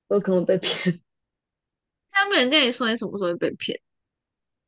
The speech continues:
Speaker 1: 没有，他只是说我因为，因为我应该很固执，然后被骗。
Speaker 2: 啊，啊，谁哪，谁没有被骗过啦？
Speaker 1: 你有被骗过？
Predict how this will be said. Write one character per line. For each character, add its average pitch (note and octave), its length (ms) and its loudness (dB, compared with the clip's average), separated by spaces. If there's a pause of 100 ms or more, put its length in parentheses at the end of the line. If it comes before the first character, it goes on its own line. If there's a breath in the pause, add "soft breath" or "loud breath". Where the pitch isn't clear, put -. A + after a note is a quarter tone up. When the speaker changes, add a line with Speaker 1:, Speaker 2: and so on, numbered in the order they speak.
(1300)
Speaker 1:
没 F#3+ 140 2
有， F3 200 0
他 G#3 140 2
只 G#3+ 100 4
是 G3+ 60 6
说 G3 180 4
我 F3+ 140 2
因 G#3 80 2
为， A3 60 0
因 A3 60 2
为 G#3+ 60 2
我 G3 240 4
应 G#3+ 100 4
该 G#3+ 60 0
很 E3+ 160 -4
固 F3+ 160 -4
执， - 140 -8
然 G3+ 80 -4
后 - 100 -8
被 D#3+ 140 0
骗。 - 200 -6 (1200)
Speaker 2:
啊， D4+ 320 6
啊， D#4 400 2 (340)
谁 B3+ 240 -2
哪， B3 340 0 (100)
谁 B3+ 380 0
没 C#4 180 2
有 C4 140 4
被 - 280 0 (160)
骗 F#3 260 -4
过 - 300 -8
啦？ - 120 -10 (2500 loud breath)
Speaker 1:
你 A3 200 4
有 A3 100 2
被 G#3+ 140 4
骗 A3 220 2
过？ F#3+ 400 2